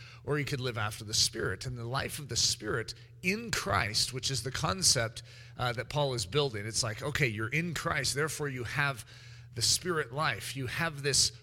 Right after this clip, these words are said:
power to be able to live, and what, nothing can stop you. You are, uh, you are more than a conqueror,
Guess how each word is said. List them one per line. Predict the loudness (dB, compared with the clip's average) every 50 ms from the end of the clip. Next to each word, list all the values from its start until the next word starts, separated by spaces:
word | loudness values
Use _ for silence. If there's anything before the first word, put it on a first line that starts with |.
| -10 -4 -2
power | 0 2 2 4 4 4 4 4 4 2 2
to | 0 0 0
be | 2 2 4 4
able | 2 2 -2
to | -6 -6
live, | -6 -4 -2 -2 -2 -2 -4
and | -6 -10 -12 -14 -16 -20 -20 -18 -16 -8
what, | -6 -4 -4 -4 -4
nothing | -2 -2 0 0 0 0 -2
can | 0 2
stop | 4 4 4 2 0 -2 -4 -4 -4
you. | -4 -6 -6 -8 -12 -16 -18 -20 -20 -20 -18 -12 -6
You | -4 -2 0 0
are, | 2 2 2 2 0 -2 -4 -10 -14 -18 -18 -18 -18 -12 -8
uh, | -6 -4 -4 -4 -6 -8 -10 -12 -14 -16 -16 -18 -18 -12 -8
you | -4 -2
are | -2 -2
more | -2 -2 -2 -2 -2 -2
than | -2 -2
a | -2 -2
conqueror, | -2 -2 0 2 0 0 0 -2 -6 -4 -4 -6 -6 -8 -12